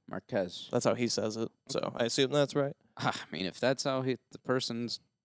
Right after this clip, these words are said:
Speaker 1: whatever.
Speaker 2: Well, if that's the case, then gif is gif, 'cause the guy who created it calls it gif.
Speaker 1: Really?
Speaker 2: Mm-hmm.
Speaker 1: Wow.
Speaker 2: But
Speaker 1: Well, never
Speaker 2: gif
Speaker 1: mind.
Speaker 2: is what it should be.
Speaker 1: Yeah, I don't, I refuse to believe that.
Speaker 2: I know. It pisses me off. But a f-,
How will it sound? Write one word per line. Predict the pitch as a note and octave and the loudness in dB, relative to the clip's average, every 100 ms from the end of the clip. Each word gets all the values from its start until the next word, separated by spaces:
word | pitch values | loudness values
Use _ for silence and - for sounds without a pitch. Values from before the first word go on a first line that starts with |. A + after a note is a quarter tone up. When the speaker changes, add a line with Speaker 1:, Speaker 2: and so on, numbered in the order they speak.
| _ _ _ _ _ _ _ _ _ | _ _ _ _ _ _ _ _ _
Speaker 1:
whatever. | E2+ - - - | -12 -10 -12 6
Speaker 2:
Well, | B2+ | 8
if | B2 | 10
that's | C3+ - | 8 6
the | |
case, | D3 D3 C3+ | 6 6 8
then | B2+ A#2 A2 - _ - | 6 6 0 -10 _ 6
gif | C3 C#3+ | 6 8
is | A#2+ A2+ | 4 2
gif, | - A2 - - | 0 0 0 0
'cause | B2 A2+ | 0 4
the | |
guy | A#2+ A#2+ | 8 8
who | |
created | A2+ B2 A#2 A#2 | 8 8 8 8
it | A2 | 4
calls | - A2 G#2 | 0 -2 -2
it | F2 | -4
gif. | E2 - - _ _ | -4 -4 -10 _ _
Speaker 1:
Really? | G2+ G#2 A2 B2+ - | -2 0 2 -2 -4
Speaker 2:
Mm-hmm. | A#2+ A#2+ A#2+ A#2+ _ _ _ - | -4 -2 -4 -6 _ _ _ -8
Speaker 1:
Wow. | C#2+ - _ _ | -8 -8 _ _
Speaker 2:
But | B2 | 0
Speaker 1:
Well, | F#2+ | 0
never | - | 2
Speaker 2:
gif | - B2 D#2 | 6 6 6
Speaker 1:
mind. | C#2 F#2+ - | -4 -12 -10
Speaker 2:
is | A#2+ A2 | -6 0
what | A#2+ - | 0 0
it | - | -4
should | F#2+ G#2+ | -8 -8
be. | - | -8
Speaker 1:
Yeah, | E2 D#2 | -6 -2
I | E2+ | -4
don't, | F2+ | -4
I | F2 | -6
refuse | F2+ - C#2+ - | -8 -8 -12 -12
to | - | -14
believe | - C2+ - | -14 -14 -10
that. | - - _ - | -10 -10 _ -2
Speaker 2:
I | A#2+ | 0
know. | A#2 - - | 0 -4 -4
It | - | -2
pisses | A#2+ - - | -2 -2 -6
me | - | -6
off. | - - _ _ | -8 -10 _ _
But | C#3 A2 - | 2 2 4
a | |
f-, | C3 | 2